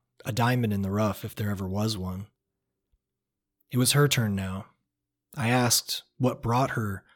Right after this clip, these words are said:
to the wilds of Baja, and of course, the obligatory north or south question of coming or going.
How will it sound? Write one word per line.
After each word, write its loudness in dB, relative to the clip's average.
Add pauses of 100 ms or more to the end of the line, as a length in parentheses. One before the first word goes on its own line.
(160)
to -6
the 2
wilds 2
of -4
Baja, 0
and 0
of 0
course, 6
the 2
obligatory 0 (440)
north 6
or -2
south 2
question -4
of -8 (100)
coming -2
or -6
going. -4